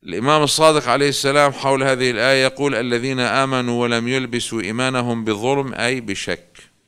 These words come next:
وعنه عليه السلام: "نعوذ بالله يا أبا بصير أن تكون ممن ل-، ممن لبس إيمانه بظلم".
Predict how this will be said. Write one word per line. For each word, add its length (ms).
وعنه 460
عليه 260
السلام: 500
"نعوذ 380
بالله 340
يا 300
أبا 180
بصير 560
أن 120
تكون 480
ممن 420
ل-، 180
ممن 560
لبس 480
إيمانه 720
بظلم". 560